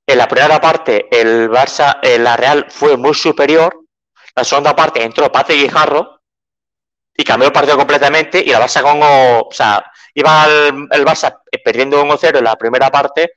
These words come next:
acabó dando uno cuatro. Entró Patrick Jarro y cambió el partido. Es como dominó físicamente el partido, ella sola, se hizo con el medio campo ella sola, y a partir de ahí la Real desapareció. Y claro, el Barça ganó porque es, es que somos,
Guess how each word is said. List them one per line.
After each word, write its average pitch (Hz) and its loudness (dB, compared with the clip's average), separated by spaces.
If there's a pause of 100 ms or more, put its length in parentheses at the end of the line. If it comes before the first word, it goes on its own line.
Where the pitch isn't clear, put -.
(220)
acabó 123 0
dando 143 0
uno 123 0
cuatro. - -2
Entró 131 -4
Patrick 147 0
Jarro 135 -2 (1080)
y 160 -2
cambió 123 0
el 139 -4
partido. 123 2
Es 123 -2
como 147 2
dominó 139 0
físicamente 147 -2
el 135 -2
partido, 143 0
ella 151 0
sola, 170 0 (300)
se - -4
hizo 131 -2
con 147 -2
el 139 0
medio 143 0
campo 139 -2
ella 131 2
sola, 175 0 (280)
y 139 -4
a 127 -2
partir 127 0
de 139 4
ahí 156 4
la 143 2
Real 139 0
desapareció. 139 0 (1600)
Y - -20
claro, 120 0
el 95 -2
Barça 101 -4
ganó 131 0
porque 139 -4
es, - -14
es - -20
que 104 -6
somos, 123 0